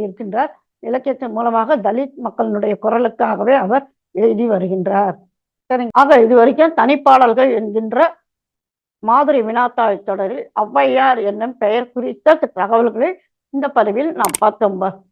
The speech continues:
இந்த ஔவையார் என்பது குறித்த பதிவுகள் தனித்தனியா நம்முடைய வலைவலி பக்கத்தில் இருக்கின்றன. அவற்றை இணைப்பை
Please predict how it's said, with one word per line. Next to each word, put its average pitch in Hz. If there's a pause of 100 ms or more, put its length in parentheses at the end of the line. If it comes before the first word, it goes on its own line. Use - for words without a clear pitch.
(200)
இந்த 254 (100)
ஔவையார் 294
என்பது 240
குறித்த 240 (100)
பதிவுகள் 240
தனித்தனியா 233
நம்முடைய 208
வலைவலி 220 (140)
பக்கத்தில் 233
இருக்கின்றன. 196 (400)
அவற்றை 226 (100)
இணைப்பை 294